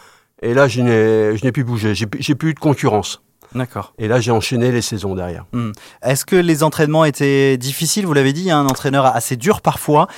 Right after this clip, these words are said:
Speaker 1: Ouais.
Speaker 2: Euh, c'est compliqué de, en tant que joueur de, de se dire, mais qu'est-ce qu'il veut nous faire faire ? Euh, est-ce que à l'époque, on se dit ça ou pas ?
Speaker 1: Non, pas du tout.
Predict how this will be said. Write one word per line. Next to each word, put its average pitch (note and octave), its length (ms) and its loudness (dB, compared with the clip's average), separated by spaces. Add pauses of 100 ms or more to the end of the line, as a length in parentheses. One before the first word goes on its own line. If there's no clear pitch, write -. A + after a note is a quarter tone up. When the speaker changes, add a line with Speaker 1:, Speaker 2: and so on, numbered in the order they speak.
Speaker 1:
Ouais. G2+ 160 -8
Speaker 2:
Euh, B2+ 300 4
c'est C#3 720 -2
compliqué F3 560 -2
de, D3 400 2
en C3 120 0
tant F#3 180 2
que D#3+ 80 2
joueur F#3 340 4
de, C#3 520 2
de B2+ 160 -2
se C3+ 60 -4
dire, E3+ 180 0
mais C#3 160 0 (400)
qu'est-ce - 240 -6
qu'il D#3 180 -8
veut D#3+ 160 -4
nous E3 140 -4
faire - 260 -4
faire ? G3 540 -6
Euh, B2+ 460 0
est-ce C3+ 200 -2
que D#3 300 0
à C#3+ 40 4
l'époque, C#3+ 320 0
on D#3 120 -2
se C3 40 -6
dit C3+ 120 -10
ça F3 200 -2
ou E3+ 120 -6
pas ? A2+ 120 0
Speaker 1:
Non, C#3+ 280 6
pas D#3+ 160 2
du D#3 100 2
tout. F3+ 260 0